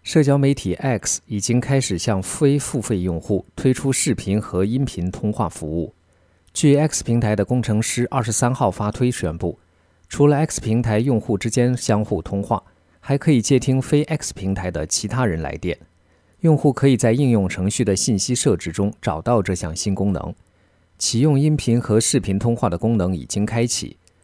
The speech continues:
用户可以选择是否接听来自通讯录中的人、他关注的人，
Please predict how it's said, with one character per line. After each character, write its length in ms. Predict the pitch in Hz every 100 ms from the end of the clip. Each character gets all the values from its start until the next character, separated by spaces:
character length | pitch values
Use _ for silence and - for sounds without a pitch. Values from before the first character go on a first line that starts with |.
| _ _ _
用 180 | - 160
户 140 | 147 135
可 140 | 131
以 100 | 139
选 260 | - 87 85
择 180 | 98
是 200 | 104 -
否 180 | 113 85
接 160 | - 110
听 180 | 120 104
来 140 | 90
自 180 | - 101
通 220 | - 123
讯 180 | 123 127
录 160 | 143
中 160 | 95 98
的 100 | 90
人、 260 | 78 76 - _ _
他 220 | - 117 113
关 220 | 143 147
注 160 | 165
的 100 | 101
人， 240 | 82 73